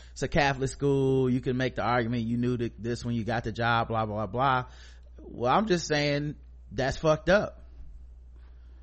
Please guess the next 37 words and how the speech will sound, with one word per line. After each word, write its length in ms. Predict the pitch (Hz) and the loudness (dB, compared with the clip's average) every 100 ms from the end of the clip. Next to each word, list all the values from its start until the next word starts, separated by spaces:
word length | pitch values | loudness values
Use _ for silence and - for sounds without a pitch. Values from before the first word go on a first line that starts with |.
| - - - - - | -20 -20 -18 -16 -14
You 200 | 101 120 | -6 -2
know, 200 | 123 139 | 2 0
just 260 | 147 135 151 | 0 -2 0
because 720 | 160 170 156 156 151 147 131 - - | 2 6 8 8 6 2 -4 -14 -16
this 400 | 107 98 127 143 | -14 -2 2 2
is 140 | 147 127 | 2 2
their 160 | 139 | 2
policy 540 | - 151 180 160 147 135 | 4 6 6 4 0 0
doesn't 340 | 131 139 143 | 0 0 0
make 200 | 139 139 | 0 0
it 200 | 135 - | 0 0
okay. 540 | 127 127 143 151 98 - - - - | 0 0 2 0 0 -8 -18 -20 -4
And 380 | 120 123 120 107 | 0 2 0 -2
you 180 | 131 139 | -2 2
know 220 | 147 170 | 4 6
that 140 | 143 | 4
they're 160 | 143 139 | 2 2
not 280 | 143 135 113 | 4 2 2
really 240 | 131 131 | 0 0
truly 340 | - 151 147 | -2 -2 -2
standing 300 | 131 139 135 | 0 -2 0
behind 240 | 127 127 120 | 0 0 0
the 40 | |
policy 420 | 165 165 175 160 | 0 2 2 -2
because 300 | 139 139 139 | -4 -2 0
they're 120 | 139 143 | 0 0
not 240 | 147 - | 0 0
coming 200 | 160 151 | -2 0
out 140 | 147 | 0
and 100 | 147 | 0
saying, 360 | - 175 170 139 | -2 -2 -2 -2
"This 140 | 147 | -4
is 60 | 139 | 0
why 160 | 143 143 | 2 2
we 100 | 143 | 2
fired 360 | 160 165 107 | 2 2 2
her." 120 | 92 | -2